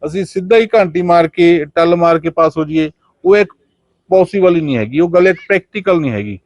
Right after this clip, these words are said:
ਇਹ ਗੱਲ ਕਦੇ ਵੀ ਹੋ ਨਹੀਂ ਸਕਦੀ। ਇਸ ਕਰਕੇ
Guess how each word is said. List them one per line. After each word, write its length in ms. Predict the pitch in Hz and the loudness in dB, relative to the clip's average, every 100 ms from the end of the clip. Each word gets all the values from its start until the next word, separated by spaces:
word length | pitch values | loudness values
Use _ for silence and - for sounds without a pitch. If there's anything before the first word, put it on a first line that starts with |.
| _ _ | _ _
ਇਹ 120 | 180 175 | -4 2
ਗੱਲ 220 | 180 180 | 2 2
ਕਦੇ 280 | 214 214 233 | 0 -2 -2
ਵੀ 80 | |
ਹੋ 220 | 190 165 160 | 0 0 0
ਨਹੀਂ 100 | 143 | -2
ਸਕਦੀ। 340 | 117 92 87 _ _ _ _ _ _ _ _ _ - - _ _ _ _ _ - _ _ _ - | -4 -6 -16 _ _ _ _ _ _ _ _ _ -20 -20 _ _ _ _ _ -20 _ _ _ 2
ਇਸ 260 | 196 196 | 2 2
ਕਰਕੇ 460 | - 196 147 165 | 0 -2 0 -4